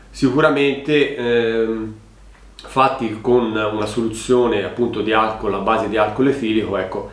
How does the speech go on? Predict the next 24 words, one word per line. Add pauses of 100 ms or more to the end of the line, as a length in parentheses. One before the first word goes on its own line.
(120)
sicuramente
avremo
il
risultato
migliore
in
acqua, (300)
anche
appunto
a
basse
temperature. (400)
Bene,
allora
aggiungiamo
il
nostro
aroma. (680)
Qui
ne
ho
due
boccette
da